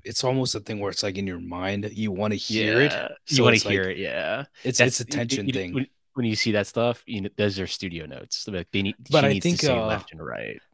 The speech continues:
Speaker 1: but my argument against it to what you're saying is, like, what, uh, it's the, uh, the Paris chase in, uh, Rogue Na-, in, not Rogue Nation, in Fallout, Mission Impossible Fallout,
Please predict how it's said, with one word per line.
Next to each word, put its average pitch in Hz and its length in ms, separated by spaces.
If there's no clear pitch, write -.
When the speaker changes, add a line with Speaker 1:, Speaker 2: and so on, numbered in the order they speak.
Speaker 1:
but 139 280
my 123 200
argument 127 420
against 110 380
it 107 320
to 131 100
what 104 220
you're 110 160
saying 110 320
is, 95 180
like, 95 300
what, 101 240
uh, 92 300
it's - 240
the, 117 320
uh, 95 380
the 110 200
Paris 139 460
chase 123 420
in, 104 120
uh, 95 160
Rogue 98 280
Na-, 98 80
in, 107 300
not 101 280
Rogue 92 180
Nation, 95 420
in 104 140
Fallout, 113 440
Mission 107 220
Impossible 101 320
Fallout, 113 540